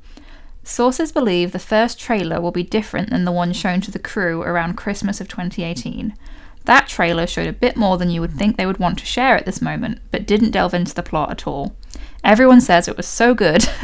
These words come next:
<laughs> and it was apparently scored using only Star Wars Episode nine footage, so we might have a shot at seeing it at some point.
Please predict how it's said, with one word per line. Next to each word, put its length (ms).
<laughs> 360
and 100
it 80
was 120
apparently 480
scored 400
using 300
only 300
Star 240
Wars 200
Episode 360
nine 240
footage, 560
so 180
we 100
might 260
have 140
a 60
shot 300
at 80
seeing 300
it 120
at 80
some 180
point. 340